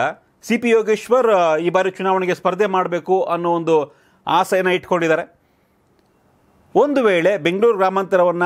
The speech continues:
ಜೆ ಡಿ ಎಸ್ಗೆ ಕೊಟ್ರೆ ಸಿ ಪಿ ಯೋಗೇಶ್ವರ್ ಏನ್ ಮಾಡ್ತಾರೆ? ಈಗಾಗಲೇ, ಆ, ಎರಡು ದಿನಗಳ ಹಿಂದೆ ಸ್ವತಃ ಸಿ ಪಿ ಯೋಗೇಶ್ವರ್ ಹೇಳಿದ್ರು, ಜೆ ಡಿ ಎಸ್ ಮತ್ತೆ ಬಿ ಜೆ ಪಿ ಮೈತ್ರಿ ಆಗ್ಬೇಕು, ಬೆಂಗಳೂರು ಗ್ರಾಮಾಂತರ ಲೋಕಸಭಾ ಕ್ಷೇತ್ರದಲ್ಲಿ ಡಿ ಕೆ ಬ್ರದರ್ಸ್ ಅವರನ್ನ ಸೋಲಿಸ್ಬೇಕು, ಮೈತ್ರಿ ಆದ್ರೆ ಮಾತ್ರ ಸಾಧ್ಯ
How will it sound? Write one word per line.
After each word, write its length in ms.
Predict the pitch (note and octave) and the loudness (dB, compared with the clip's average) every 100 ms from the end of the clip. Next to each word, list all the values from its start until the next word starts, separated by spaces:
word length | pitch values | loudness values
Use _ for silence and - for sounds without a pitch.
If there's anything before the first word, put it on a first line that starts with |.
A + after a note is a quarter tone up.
| F3+ - C3+ | -2 -4 -12
ಜೆ 300 | B2+ G#3+ B3 | -2 0 2
ಡಿ 80 | |
ಎಸ್ಗೆ 280 | A3+ F#3+ D#3+ | 0 0 -4
ಕೊಟ್ರೆ 400 | C#3+ B2+ D#3 - | -2 -2 -2 -4
ಸಿ 160 | - G#3 | -6 -6
ಪಿ 120 | F#3+ | 0
ಯೋಗೇಶ್ವರ್ 460 | F#3+ F3 - G#3 F3 | 0 0 -2 -2 2
ಏನ್ 240 | A3 A3 | 2 2
ಮಾಡ್ತಾರೆ? 600 | C3 G#2 G#2 A#2 G2 - - | -2 -2 0 0 -2 -8 -4
ಈಗಾಗಲೇ, 720 | C#3+ D#3 F#3 G3+ F#3 D3 - _ - | 0 2 2 0 0 -2 -6 _ -4
ಆ, 260 | C#3 D3+ D3 | 0 0 2
ಎರಡು 260 | D#3+ G#3+ | 2 2
ದಿನಗಳ 280 | G#3+ G#3+ F#3+ | 0 0 0
ಹಿಂದೆ 360 | F#3 F#3+ C#3+ E3+ | 0 0 -2 -2
ಸ್ವತಃ 320 | F3+ G#3+ G#3 | -2 -2 -2
ಸಿ 200 | - G3+ | -4 -6
ಪಿ 120 | G3+ | 0
ಯೋಗೇಶ್ವರ್ 460 | G3 F#3+ G3 B3 G#3+ | 0 0 0 0 0
ಹೇಳಿದ್ರು, 360 | E3 C3+ E3+ - _ _ _ - | -2 -6 -10 -14 _ _ _ -16
ಜೆ 240 | A2+ F3 | -2 0
ಡಿ 80 | F#3 | 2
ಎಸ್ 200 | F#3 F3 | 0 0
ಮತ್ತೆ 180 | E3+ D#3+ | -4 -2
ಬಿ 160 | D#3+ F3+ | -2 0
ಜೆ 100 | F3 | 0
ಪಿ 80 | |
ಮೈತ್ರಿ 320 | E3+ A3+ A#3+ G3 | 0 0 0 0
ಆಗ್ಬೇಕು, 500 | D3+ B2+ A#2 D3+ G#2 | 0 -4 -2 -2 0
ಬೆಂಗಳೂರು 340 | C3 D#3 D#3+ | -2 0 0
ಗ್ರಾಮಾಂತರ 420 | D3 D3+ D3+ D3 D3 B2+ - _ _ | 0 -2 -2 0 0 -2 -8 _ _
ಲೋಕಸಭಾ 360 | C#3+ F#3 F#3+ E3+ | -2 0 0 -2
ಕ್ಷೇತ್ರದಲ್ಲಿ 540 | E3+ D3+ C#3+ D3 D#3 | -2 -4 -2 0 0
ಡಿ 200 | B2 F3+ | 0 -2
ಕೆ 140 | F3+ F3 | 0 0
ಬ್ರದರ್ಸ್ 360 | D3+ D3+ D#3+ | 2 0 0
ಅವರನ್ನ 200 | E3 D3+ | -2 -2
ಸೋಲಿಸ್ಬೇಕು, 920 | E3+ - A3 G#3+ - E3 C3+ E3 A#2 - _ _ | -4 0 2 2 -2 -4 2 0 0 -6 _ _
ಮೈತ್ರಿ 340 | C#3 D#3 E3+ E3+ | -2 -2 0 2
ಆದ್ರೆ 260 | D#3+ D3+ | 2 0
ಮಾತ್ರ 420 | D3+ F#3+ A#3 G#3+ G3 | 2 0 0 0 0
ಸಾಧ್ಯ 480 | - E3 C#3+ D3+ | 0 -2 0 0